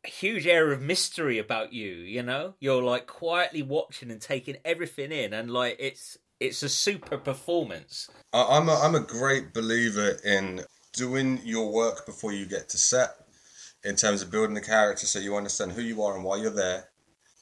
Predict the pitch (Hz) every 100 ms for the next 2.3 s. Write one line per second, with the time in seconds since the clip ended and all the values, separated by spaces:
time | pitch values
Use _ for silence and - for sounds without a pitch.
0 | - - 104 - 113 101 101 107 - 120
1 | 120 117 110 101 92 104 110 98 - 101
2 | 92 85 73